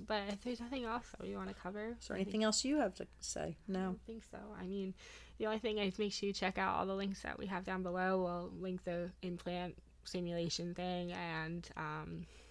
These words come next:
Speaker 1: all of your links. They're always down there anyway, but
Speaker 2: Right.
Speaker 1: we'll make sure they're bolded this time. Um, but yeah, make sure you guys come over and join our Psalm one thirty-nine fourteen Ministries Facebook group. Um, it's a place where you guys can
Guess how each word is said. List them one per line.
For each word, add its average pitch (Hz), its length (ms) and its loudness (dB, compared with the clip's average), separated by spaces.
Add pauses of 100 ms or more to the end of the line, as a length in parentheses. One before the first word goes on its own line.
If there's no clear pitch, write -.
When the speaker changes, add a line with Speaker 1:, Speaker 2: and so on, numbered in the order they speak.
(440)
Speaker 1:
all 175 220 0
of 175 80 0
your 170 160 0
links. 165 600 -2
They're - 160 -4
always 175 240 6
down 160 160 2
there 143 120 2
anyway, 143 440 -2
but - 180 -4
Speaker 2:
Right. 160 220 4 (200)
Speaker 1:
we'll 185 260 4
make 214 220 8
sure 208 180 10
they're 185 180 10
bolded 185 400 4
this 208 260 4
time. 190 480 2 (320)
Um, 190 420 6 (480)
but 220 100 0
yeah, 226 180 4
make 214 200 4
sure 254 160 -2
you 247 120 0
guys 254 220 4
come 226 220 -2
over 214 160 -2 (140)
and 202 400 4 (160)
join 190 460 2
our 175 260 2
Psalm 175 300 2
one 175 100 0
thirty-nine 170 380 -2
fourteen 170 400 -4
Ministries 165 720 -4
Facebook 185 360 -2
group. 226 280 6 (560)
Um, 180 360 0 (300)
it's 190 140 -6
a 185 40 -2
place 175 340 -2
where 175 100 0
you 170 140 0
guys 165 280 -2
can 160 260 -6